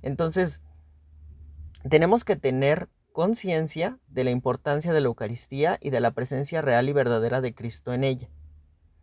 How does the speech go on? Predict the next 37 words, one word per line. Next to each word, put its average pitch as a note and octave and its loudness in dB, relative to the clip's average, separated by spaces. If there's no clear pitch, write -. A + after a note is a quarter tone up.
Y D#3 4
aquí D#3+ 4
la F#3+ 10
Virgen F3+ 0
nos C#3 0
dice, D3 -4
¿cómo A3+ 8
va F3 6
a C#3 -4
Dios D#3 -2
derramar C3 2
sus E3+ -6
gracias C#3+ 4
y B2+ -6
sus C3 -8
dones C#3+ -2
en D#3 -2
un F3+ 2
alma F3+ 4
que D3+ -8
está D3+ -6
cerrada, C3+ 0
en D3+ 0
un F3+ 2
alma F3 4
que D3+ 0
ni D3 4
siquiera E3 0
se E3+ 0
confiesa, C3 0
¿sí? - -8
Y D#3 6
además E3 6
en F#3 2
un E3+ 2
alma, E3+ 4
dice, D#3 6